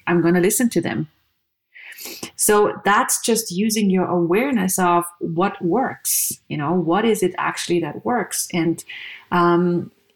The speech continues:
it's where you don't make that image a limitation,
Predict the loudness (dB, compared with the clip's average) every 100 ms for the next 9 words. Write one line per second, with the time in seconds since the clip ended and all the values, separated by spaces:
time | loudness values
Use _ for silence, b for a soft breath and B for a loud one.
0 | _ 0 0 2 -2 0 2 4 2 2
1 | 2 2 2 -2 _ -2 2 2 2 2
2 | 2 2 0 -2 -4 -2 2 2 2 0
3 | -6 -4 -2 0 -2 0 0 0 -2 -4